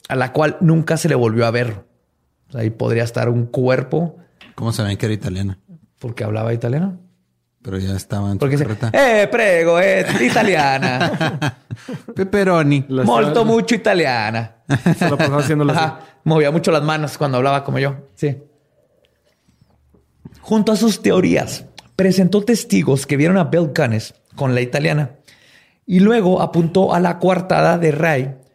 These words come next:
Speaker 1: para esa madrugada que
Speaker 2: Ujú.
Speaker 1: estaba con Liz y a testigos que sobrevivieron a Bella, como George Anderson, de treinta y nueve años, oriundo de Missouri,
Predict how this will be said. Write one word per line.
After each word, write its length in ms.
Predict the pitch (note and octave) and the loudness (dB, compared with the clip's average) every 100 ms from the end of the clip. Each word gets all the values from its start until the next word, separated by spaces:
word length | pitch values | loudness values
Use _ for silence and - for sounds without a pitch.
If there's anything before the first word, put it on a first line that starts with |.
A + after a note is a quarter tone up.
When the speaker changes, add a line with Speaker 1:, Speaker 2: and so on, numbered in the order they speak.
| _ | _
Speaker 1:
para 240 | - C#3 B2+ | -6 -2 -2
esa 240 | C3 E3 | -2 0
madrugada 720 | D3 C3+ C3 C#3+ E3 F3 - - | 0 0 0 0 0 0 -8 -8
que 80 | |
Speaker 2:
Ujú. 60 | B2 | -2
Speaker 1:
estaba 480 | A2+ A#2 B2 - _ | 0 0 -4 -10 _
con 340 | - B2+ B2+ C#3+ | -6 -4 -4 -2
Liz 420 | D3+ F3 - - _ _ - _ - - | 0 -2 -4 -14 _ _ -20 _ -16 -4
y 160 | G3 | 0
a 140 | A3+ A3+ | 2 2
testigos 640 | A3 - F3+ D3+ C#3 - | 0 0 2 2 2 -2
que 180 | - D#3 | -4 -2
sobrevivieron 840 | - C#3+ B2+ B2+ A#2+ E3 C4 A#3 E3 | 0 2 2 0 2 2 4 2 2
a 80 | C3+ | -2
Bella, 500 | A#2+ A#2 A#2 A#2 - _ _ _ - | -2 -2 -2 -6 -12 _ _ _ -2
como 340 | F#3 D#3+ C#3 | 2 4 2
George 380 | F#3 G3+ G#3 - | 2 2 0 -6
Anderson, 580 | F3 G3 E3+ - C3 A#2 - | -4 0 0 0 -2 -4 -4
de 120 | B2+ | -6
treinta 360 | A#2+ B2+ B2 | -2 -2 -2
y 60 | A2+ | -2
nueve 280 | A2+ C#3 D3 | 0 2 2
años, 400 | C3+ G#2+ G2 - _ - | 0 -2 -6 -14 _ -12
oriundo 420 | - A#2 B2+ D3 | -4 0 2 2
de 120 | C#3+ D#3+ | 2 2
Missouri, 520 | F3 E3 A2+ G2 | 2 2 -2 -2